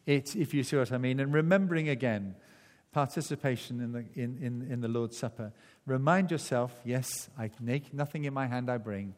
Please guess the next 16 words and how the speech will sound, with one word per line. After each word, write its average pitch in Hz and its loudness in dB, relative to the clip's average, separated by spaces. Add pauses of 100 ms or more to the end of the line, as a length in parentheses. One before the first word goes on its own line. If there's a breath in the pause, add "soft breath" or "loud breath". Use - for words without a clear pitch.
(260 soft breath)
simply 110 -6
to - -8
your 104 -2
cross 104 -12 (300 soft breath)
I 110 -6
cling." 104 -6
And 110 -6
you 104 -6 (380 loud breath)
take 123 -2
the 123 -8
bread 113 0
and 113 -6
the 104 -4
wine, 104 -4
and 104 -4
you 107 -2